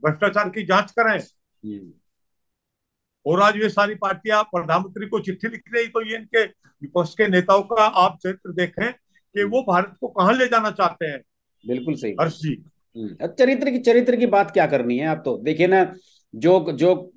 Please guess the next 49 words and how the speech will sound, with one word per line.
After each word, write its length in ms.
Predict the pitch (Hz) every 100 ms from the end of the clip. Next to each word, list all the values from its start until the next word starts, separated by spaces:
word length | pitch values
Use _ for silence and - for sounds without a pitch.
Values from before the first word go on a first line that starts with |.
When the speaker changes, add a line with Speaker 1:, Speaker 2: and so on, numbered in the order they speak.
| _
Speaker 2:
जो 200 | 123 170
कम्युनिस्ट 580 | 170 170 170 180 180 190
और 340 | 180 156 160
कांग्रेसी 500 | 160 156 160 165 160
कभी 260 | 160 143 156
एक 140 | 147
दूसरे 280 | 151 143 151
के 100 | 156
जाने 260 | 143 131 143
दुश्मन 360 | 131 139 143
थे, 120 | 127 139
आज 240 | 135 127
गठबंधन 540 | 123 127 123 127 127
में 120 | 135 127
चुनाव 360 | 123 123 131
लड़ 140 | 131 123
रहे 120 | 131
हैं 80 | 120
बीजेपी 340 | 120 123 123
को 100 | 120
रोकने 300 | 120 120 120
के 100 | 120
लिए। 320 | 117 113 117 - - -
इनका 240 | 143 147
कोई 160 | 156 160
moral 360 | 151 147 156 156
तो 160 | 160
अपना 180 | 143 151
रह 160 | 147 151
नहीं 160 | 165
गया 260 | 139 127 123
है। 120 | 120 _ _ 135
और 120 | 147
देखिए, 260 | 170 160
अभी 200 | 185 175
हाल 240 | 160 143 160
ही 60 |
में 80 | 175
एक 80 | 175
report 380 | 160 156 170 170
भी 140 | 170
आई 160 | 160 147
है, 120 | 156
मैंने 240 | 156 156
एक 120 | 160 156
video 340 | 139 147 156
भी 120 | 156
बनाया 360 | 135 127 117 120
है 260 | 120 175